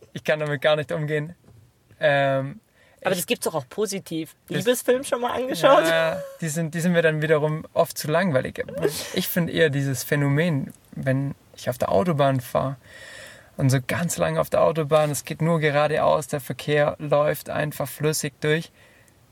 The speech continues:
Speaker 1: und plötzlich denke ich so, „Boah, was ist jetzt die letzten zwanzig Kilometer gewesen?“ So gar nichts mitbekommen. Und genau diese Momente sind die Momente, wo alles auf einer unbewussten Ebene abläuft, wo der Verstand so weit weg ist, dass es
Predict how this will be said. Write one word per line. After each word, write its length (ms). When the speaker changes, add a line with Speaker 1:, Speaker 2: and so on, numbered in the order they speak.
Speaker 1:
und 140
plötzlich 680
denke 100
ich 80
so, 100
„Boah, 260
was 180
ist 140
jetzt 160
die 60
letzten 320
zwanzig 380
Kilometer 440
gewesen?“ 400
So 220
gar 180
nichts 200
mitbekommen. 600
Und 100
genau 300
diese 240
Momente 640
sind 480
die 80
Momente, 480
wo 60
alles 280
auf 160
einer 340
unbewussten 580
Ebene 360
abläuft, 340
wo 60
der 100
Verstand 580
so 200
weit 180
weg 200
ist, 200
dass 140
es 180